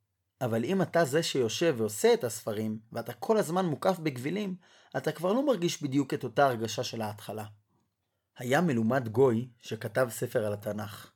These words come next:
והוא כותב שאחד המזמורים היפים ביותר בספר תהילים הוא מזמור מספר מאה ארבעים וחמש. העניין הוא שמי שאומר אותו שלוש פעמים ביום או יותר,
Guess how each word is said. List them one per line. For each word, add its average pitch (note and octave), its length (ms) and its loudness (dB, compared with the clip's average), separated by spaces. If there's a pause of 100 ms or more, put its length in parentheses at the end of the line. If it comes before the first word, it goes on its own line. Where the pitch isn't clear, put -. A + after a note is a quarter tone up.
(420)
והוא A2+ 200 -4
כותב F#3 420 0
שאחד - 560 -2
המזמורים C#3 580 0
היפים D#3+ 640 -4
ביותר D3 440 0
בספר C#3+ 500 -4
תהילים B2 600 -4 (340)
הוא A#2+ 140 -2
מזמור A2+ 500 0
מספר D3 500 4 (340)
מאה F#3+ 420 4 (140)
ארבעים B2 540 0
וחמש. G#2 580 -8 (500)
העניין C#3 500 2
הוא C3 200 2 (220)
שמי C3+ 300 -2
שאומר D3 300 2
אותו D#3 220 -2
שלוש C3+ 380 0
פעמים C#3 360 0
ביום C#3 540 6
או B2+ 80 0
יותר, C#3 520 2